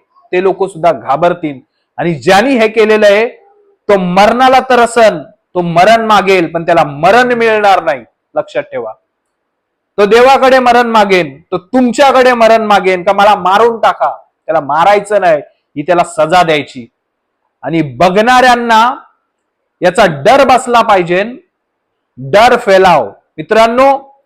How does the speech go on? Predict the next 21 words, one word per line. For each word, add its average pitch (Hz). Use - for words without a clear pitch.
मी 196
हा 202
व्हिडिओ 196
बनवण्याच्या 220
मागचा 190
माझा 226
हेतू 180
फक्त 202
एवढा 202
आहे 190
की, 277
त्या 240
नराधमाला 214
तो -
भेटलायच 247
आहे, 131
तो 220
मादरचोद 220
तो 247
भेटलेलाच 220
आहे, 143